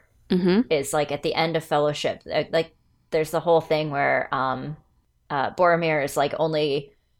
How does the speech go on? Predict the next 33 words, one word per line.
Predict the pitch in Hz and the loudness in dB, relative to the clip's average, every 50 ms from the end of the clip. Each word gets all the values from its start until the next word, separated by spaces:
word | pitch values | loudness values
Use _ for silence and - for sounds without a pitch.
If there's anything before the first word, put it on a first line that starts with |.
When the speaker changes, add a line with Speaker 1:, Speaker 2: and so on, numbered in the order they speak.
| _ - | _ 0
Speaker 2:
going | - 185 175 160 160 156 156 | 2 4 4 4 2 2 0
along | 151 147 147 147 147 147 151 | 2 2 4 4 4 2 0
with | 151 143 147 - | -2 -4 -2 0
them | 156 151 151 151 139 | 0 0 0 -2 -2
because | 143 - - 151 139 - | -6 -6 -6 -6 -6 -6
it | - - | -8 -8
kinda | - 143 143 143 147 | -4 -4 -2 -2 -2
goes | - 147 151 143 - | -2 0 -2 -2 -2
along | 139 147 170 180 143 147 151 151 147 | -2 -2 0 0 0 0 0 -2 0
with | 147 147 143 147 147 147 - - - - | 0 2 2 0 0 -2 -8 -20 -20 -12
his | - 160 185 180 160 - 160 | -4 0 0 0 0 2 2
route, | 156 143 151 156 160 165 160 160 - | 4 6 8 8 8 8 6 6 4
but | 151 - - | -2 0 4
they're | 156 156 151 147 143 | 6 6 6 4 2
talking | - - 147 147 147 - 143 139 | 2 2 2 2 2 0 -6 -4
about | 143 135 139 135 131 127 131 135 135 - - _ _ _ _ _ _ _ - - - - | -4 0 0 2 2 2 2 0 -2 -4 -8 _ _ _ _ _ _ _ -20 -20 -20 -6
possible | - - 165 151 - - 147 147 147 147 | 2 2 4 4 4 0 0 0 0 2
diversions | 143 135 131 127 139 131 131 131 - 151 143 147 143 - | 2 2 0 2 0 -2 -2 -2 -2 -4 -4 -4 -6 -6
and | 151 151 | -6 -6
stuff, | - - - 165 160 160 - | -4 0 2 2 2 2 0
and | - 156 | -6 -12
there's | 143 139 - | -10 -8 -8
a | |
whole | 143 - - 339 359 294 | -8 -4 -2 -2 0 0
lot | 226 196 | 0 -2
of | 156 147 | -2 -2
talking | - - 160 147 - 147 143 | 2 2 2 2 2 -2 -8
about | 127 123 113 117 - | -6 -4 -6 -6 -6
people's | - 147 - - 123 - - | -8 -10 -6 -6 -8 -8 -8
different | - 120 - - 123 - | -12 -12 -12 -14 -16 -10
travel | - 120 117 113 - 104 | -4 -4 -4 -4 -4 -10
plans. | - - 113 - 92 101 113 123 - - - - _ _ _ _ _ _ _ _ _ - | -10 -10 -10 -10 -10 -10 -10 -10 -10 -12 -12 -14 _ _ _ _ _ _ _ _ _ 2
Speaker 1:
Yeah. | 196 190 180 - | 4 4 4 4